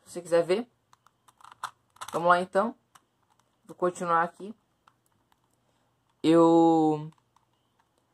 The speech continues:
vou fazer esse, esse par aqui de F dois L.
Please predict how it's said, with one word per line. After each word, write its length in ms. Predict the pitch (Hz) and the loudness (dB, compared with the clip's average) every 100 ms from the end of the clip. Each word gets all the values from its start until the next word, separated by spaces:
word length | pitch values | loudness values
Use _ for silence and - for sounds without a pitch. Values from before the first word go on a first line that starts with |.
| _ _ _ _ _ _ - | _ _ _ _ _ _ -6
vou 120 | 170 | -2
fazer 480 | 170 160 170 170 160 | -2 4 6 6 4
esse, 220 | - - | -2 -6
esse 480 | - 170 - 175 156 - | -4 -4 -6 -8 -8 0
par 160 | 151 | 2
aqui 220 | 151 - 208 | 0 -8 -12
de 100 | 180 | -10
F 100 | - | -6
dois 200 | 147 156 | 0 0
L. 200 | 180 | 0